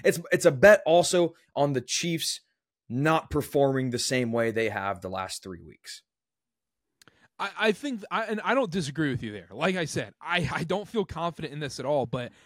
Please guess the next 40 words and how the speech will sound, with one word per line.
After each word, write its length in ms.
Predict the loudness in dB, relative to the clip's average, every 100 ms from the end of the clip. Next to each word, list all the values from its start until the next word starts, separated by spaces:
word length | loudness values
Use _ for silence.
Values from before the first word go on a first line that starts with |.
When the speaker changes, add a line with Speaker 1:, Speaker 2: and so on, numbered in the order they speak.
| _ _ -10
Speaker 2:
I 120 | -6
think 180 | -4 -4
it's 120 | -6
crazy 540 | -2 -2 0 -2 -2 -4
to 60 |
say, 360 | -4 -4 -4 -4
like, 160 | -4 -2
"I 120 | 0
love 200 | 0 -2
the 80 | -4
Niners," 440 | -4 -4 -4 -4
this, 200 | -6 -6
that, 200 | -6 -8
and 80 | -6
that 160 | -10 -8
about 220 | -10 -10
the 60 |
Niners 480 | -8 -4 -4 -4 -8 -14 _ _
when 160 | -4 -2
you're 100 | -2
dismissing 580 | -2 -2 0 -2 -2 -6
the 60 |
Chiefs 300 | -6 -8 -8
and 160 | -6 -4
dismissing 540 | -4 -2 -4 -2 -4
the 80 | -4
Niners' 340 | -4 -6 -6
flaws. 420 | -8 -12 -10 -10 -14 -20 _ -6
And 100 | -4
the 120 | -2
other 180 | 0 -2
thing, 220 | -2 -6
too, 260 | -4 -2
is 240 | 0 -2 -8 _ _ _ _ _ _ -18
I, 80 | -14 -4
I, 140 | -4 -4
the 220 | -10 -4 -4
Niners 420 | -2 -2 -4 -4
game 220 | -4 -2
that 240 | -2 -4